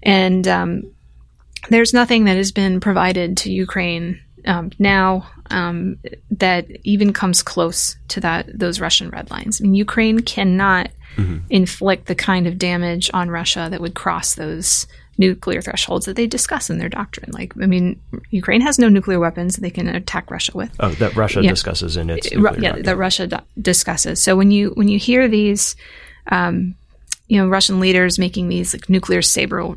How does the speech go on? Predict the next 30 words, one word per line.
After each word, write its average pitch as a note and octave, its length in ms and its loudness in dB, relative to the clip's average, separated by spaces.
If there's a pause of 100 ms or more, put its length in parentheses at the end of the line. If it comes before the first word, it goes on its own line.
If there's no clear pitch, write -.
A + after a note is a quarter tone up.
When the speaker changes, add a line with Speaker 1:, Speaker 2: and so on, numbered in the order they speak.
Speaker 1:
saber F#3 340 4
rattling F3 560 -2
statements F3+ 640 -2
about, - 460 -4 (160)
you A#3 140 -6
know, - 280 -12 (880)
this F#3+ 260 2
system F3+ 480 -2
or E3+ 140 -6
that F3 200 -4
system, - 520 -4 (1040)
it G3+ 100 0
doesn't G#3+ 260 4
make F#3+ 320 0
sense, F3 600 0
um, F3 340 0
according F3+ 380 -2
to F3 480 -6 (220)
what F3+ 160 -4
they E3+ 80 -2
say F3 320 -2
in F3+ 80 4
their G#3 120 4
own F#3 180 0
military F#3 460 -2
doctrine, - 360 -12
right? E3+ 260 -6
So F3 400 2
this, G3 380 2
there's F#3 420 0